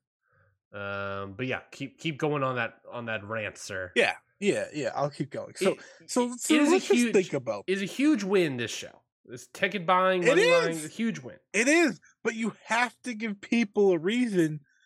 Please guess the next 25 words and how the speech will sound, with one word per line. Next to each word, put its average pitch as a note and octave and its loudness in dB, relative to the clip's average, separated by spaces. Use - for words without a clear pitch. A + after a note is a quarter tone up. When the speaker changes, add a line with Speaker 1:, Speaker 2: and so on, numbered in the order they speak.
Speaker 2:
to G3+ 4
wanna G3 4
see G3 0
another F#3 2
one. A2 -12
That's C4 2
the F#3 4
big B2+ -4
thing. F#3 -2
It's G3 0
a D#3+ 2
huge G3 -2
win, E3 0
but C#3+ -6
you F#3+ -2
need A3+ 0
to E3 -8
turn F3 0
a D3+ -4
huge F3 -2
win E3 0
into C#3 -6
a B2 -4
long-term C#3+ 0
gain. C3+ -4